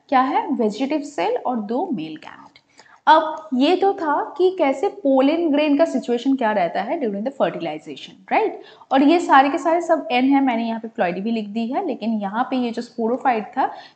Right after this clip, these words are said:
ये था क्या, sporophyte जो stage में, ये टू एन था। यहाँ पे भी ये जो microspore mother cells है, these are also two एन।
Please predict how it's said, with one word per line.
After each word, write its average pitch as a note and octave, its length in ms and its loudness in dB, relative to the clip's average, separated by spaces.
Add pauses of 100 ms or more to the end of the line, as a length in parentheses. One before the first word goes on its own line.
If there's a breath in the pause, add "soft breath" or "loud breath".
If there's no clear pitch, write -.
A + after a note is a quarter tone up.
ये A3+ 100 0
था C4+ 140 -2
क्या, D#4+ 300 -2
sporophyte B3+ 580 0
जो C4 80 -6
stage B3 360 -4
में, F#4+ 180 -4
ये D4 180 -2
टू B3 280 -2
एन G#3+ 160 -2
था। E3 340 -14
यहाँ A3 220 -2
पे C#4 140 -2
भी C4+ 120 -2
ये C#4+ 160 0
जो A#3+ 100 -6
microspore A#3+ 520 -4
mother G#3 280 -2 (120)
cells A3 260 -4
है, F4+ 100 0 (360 loud breath)
these A#3+ 280 0 (120)
are G#3 240 0
also F#3+ 420 -4 (340)
two G3+ 180 0
एन। D3+ 140 -10